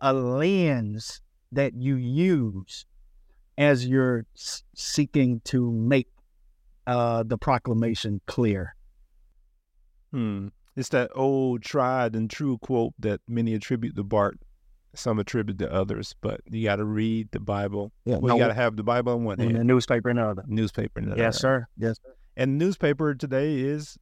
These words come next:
Speaker 2: is social media, right? So what you're telling me is we cannot descend the mountain like Moses
Speaker 1: Mm-hmm.
Speaker 2: and deliver the Ten Commandments. We literally have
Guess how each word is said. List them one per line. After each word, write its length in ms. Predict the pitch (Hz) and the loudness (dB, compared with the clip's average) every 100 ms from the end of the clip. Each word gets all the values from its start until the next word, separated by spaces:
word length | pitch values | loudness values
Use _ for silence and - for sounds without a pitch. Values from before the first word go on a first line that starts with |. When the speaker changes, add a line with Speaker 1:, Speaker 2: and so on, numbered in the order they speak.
| - | -12
Speaker 2:
is 180 | 117 117 | -8 -4
social 300 | 131 127 143 | -4 -4 -4
media, 300 | 165 127 107 | -4 -2 -4
right? 280 | 117 131 135 - _ _ _ | -4 -4 -6 -10 _ _ _
So 380 | - - 139 131 | -10 0 2 2
what 380 | 131 110 135 165 | 0 0 -2 -2
you're 40 | 190 | -2
telling 340 | 208 196 180 | -2 0 0
me 220 | 170 139 110 | 0 2 0
is 340 | 101 101 110 | 0 -4 -6
we 240 | 107 117 | -4 -4
cannot 640 | 107 - 151 165 151 139 127 _ _ _ 107 | -6 -4 -2 0 0 -2 -4 _ _ _ -8
descend 500 | 113 - 170 185 190 | -8 -4 0 0 2
the 80 | 185 | 2
mountain 440 | 180 185 170 170 | 2 2 0 0
like 180 | 170 165 | 0 0
Moses 400 | 165 165 117 127 | 0 2 4 4
Speaker 1:
Mm-hmm. 340 | 107 107 95 - - - - _ _ _ _ _ | 4 0 -2 -8 -20 -20 -20 _ _ _ _ _
Speaker 2:
and 180 | 123 123 | -4 -2
deliver 420 | 117 117 143 127 | -2 0 0 2
the 120 | 123 120 | -2 -2
Ten 260 | - 123 | -2 -2
Commandments. 880 | 110 110 123 107 98 107 - - - - | 0 0 0 0 -2 -6 -12 -20 -20 -6
We 160 | 117 | -2
literally 480 | 123 131 123 117 110 | 0 0 0 -2 -2
have 200 | 110 104 | -2 -4